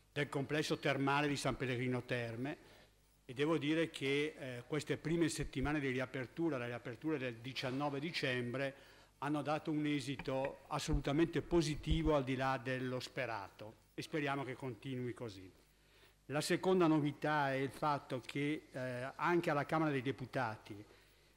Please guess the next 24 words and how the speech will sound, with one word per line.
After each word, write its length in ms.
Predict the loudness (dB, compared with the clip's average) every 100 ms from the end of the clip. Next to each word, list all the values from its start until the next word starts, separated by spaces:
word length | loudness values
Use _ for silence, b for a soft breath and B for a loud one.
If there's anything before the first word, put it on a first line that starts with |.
| _
eh, 240 | -6 -4
è 40 | -2
stato 320 | -2 0 0
presentato 720 | 0 0 0 0 0 0 0
un 140 | 0 2
ordine 340 | 2 2 0
del 180 | 0 -2
giorno, 800 | 0 2 4 2 0 -2 -4 -8 -10
eh, 240 | -8 -6
simile, 800 | -4 0 4 4 4 2 -4 -8
eh, 220 | -10 -10
a 120 | -10 -10
quello 440 | -4 -4 -2 -6
che 160 | -4 -2
ora 280 | -2 -2
è 40 | -4
in 140 | -6
discussione, 840 | -8 -8 -8 -2 2 4 6 4 0 B B B B _
che 140 | -2 -2
è 20 |
stato 540 | 0 0 0 0 -2
recepito 800 | 0 0 2 -2 0 -4 0 0
come 260 | 2 2 2
raccomandazione 1200 | 0 0 2 2 0 -2 0 -2 0 -2 -4